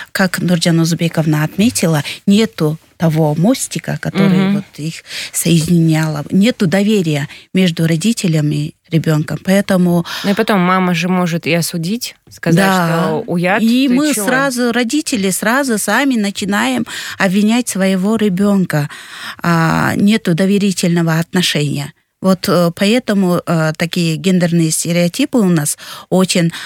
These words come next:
Speaker 1: распространены, даже мы в семье сами используем. А, не обращаем внимания, в каком веку, кто выдумывал эти стереотипные взгляды, что мы забываем, что на улице двадцать первый век,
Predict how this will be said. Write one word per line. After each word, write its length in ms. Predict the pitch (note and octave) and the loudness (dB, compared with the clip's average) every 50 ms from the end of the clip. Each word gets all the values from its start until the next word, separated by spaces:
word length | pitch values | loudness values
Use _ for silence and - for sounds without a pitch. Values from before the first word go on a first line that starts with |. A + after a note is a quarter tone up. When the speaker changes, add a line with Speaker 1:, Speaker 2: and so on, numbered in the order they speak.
| - - | -12 -6
Speaker 1:
распространены, 1000 | - - F#3+ - - - F#3+ - - - F3+ F3+ F#3 F#3 F3+ F#3 F#3+ G#3 C4 D#4+ | -4 -2 -2 -2 -2 -2 -2 -2 -2 0 0 2 2 2 2 2 2 2 2 0
даже 320 | C#4+ A3+ F#3 F3+ F3 F#3+ F3+ | 0 0 0 0 2 2 2
мы 140 | F3 E3+ E3+ | 2 0 0
в 60 | - | -2
семье 600 | - - - - G#3+ G3+ G3+ G#3 A#3 C4 D#4 E4 - | -4 -4 0 0 2 2 2 2 2 0 0 -2 -4
сами 560 | - - - F3 F#3+ G#3 A3 A3 G#3+ G3 F3+ | -4 -2 -2 0 0 0 2 2 0 0 0
используем. 720 | F3 - - _ F#3+ F3+ F3 E3 - - D#3 D#3 D#3 D#3 - - - - - - - - - - - | -2 -4 -6 _ -2 -2 -2 -2 -4 -4 -4 -4 -4 -6 -8 -12 -14 -16 -14 -14 -12 -12 -12 -10 -4
А, 480 | - F3 E3+ E3+ E3 D#3+ D3+ D3+ D3+ D#3 | -2 0 2 2 2 2 0 2 0 2
не 140 | E3 F#3 G3+ | 2 2 2
обращаем 560 | G#3+ G#3 G#3+ A3+ G#3+ - - A#3+ A#3+ A#3 G#3 | 2 0 0 -2 -2 0 0 0 0 0 0
внимания, 560 | G3 F3+ F#3+ G3 F#3+ G3 G3+ G3+ G3 F3 E3+ E3+ | 0 0 0 0 0 0 0 0 0 0 0 -2
в 100 | - - | -4 -4
каком 400 | - F3+ F3 - D4 E4 E4+ C#4 | -4 -6 -2 0 0 0 2 2
веку, 560 | G#3 E3+ E3+ - - G3+ G#3 A3 A3 G#3+ G#3 - - - - _ | 2 0 -2 -2 0 0 2 2 2 0 -2 -4 -8 -18 -16 _
кто 600 | - - - _ - A#3+ C4+ C#4 D4 D4+ D4 C#4 C#4 _ _ _ _ _ _ | -8 -8 -4 _ 2 2 4 4 4 2 2 0 -4 _ _ _ _ _ _
выдумывал 840 | G3 G#3 G#3 F3+ G#3 A3+ A3 G#3 G3 F#3+ F#3 F3 F#3 F3 F3 E3 - _ - | 0 2 2 2 2 2 2 2 2 2 2 0 0 0 0 -2 -4 _ -2
эти 300 | G3 F#3+ F3+ - - F3 | -2 -2 0 -2 -2 -2
стереотипные 880 | - - - F#3+ F#3 F3+ F3 F3 E3+ - F3 E3 - E3+ E3 D#3+ D#3+ | -2 0 0 0 2 2 2 0 0 -2 -4 -2 0 0 0 2 0
взгляды, 680 | D#3 D3+ - - E3 E3+ E3+ E3 E3 D3 D#3 D#3 D#3+ - - - - - - - | 0 -2 -2 -2 0 0 2 0 0 -2 -2 -4 -4 -6 -10 -14 -16 -18 -18 -20
что 500 | - - - F3+ F3 E3+ E3+ D#3+ E3 - - | -20 -4 0 2 2 4 2 2 0 0 0
мы 180 | F#3+ G3 G#3 | 2 2 2
забываем, 560 | F3+ G3+ G3+ E3+ G3 G3 G3 G3 F#3+ F#3 F3+ | 2 2 0 2 0 2 2 2 2 0 0
что 240 | E3+ - - - F3 | -2 -2 -2 -2 0
на 180 | E3+ F3 F3+ F3+ | 2 2 2 2
улице 400 | F#3 F#3+ F#3 F3 F#3 - - E3+ | 2 0 0 -2 -4 -4 -4 -4
двадцать 360 | D3 E3 F3 F3 - - - _ | -2 -2 -2 -2 -4 -8 -6 _
первый 300 | E3+ E3 E3 D#3 D#3 D3 | -2 0 2 2 2 2
век, 500 | C#3+ D3+ E3 G3+ - _ - - - | 2 0 0 -2 -4 _ -14 -20 -20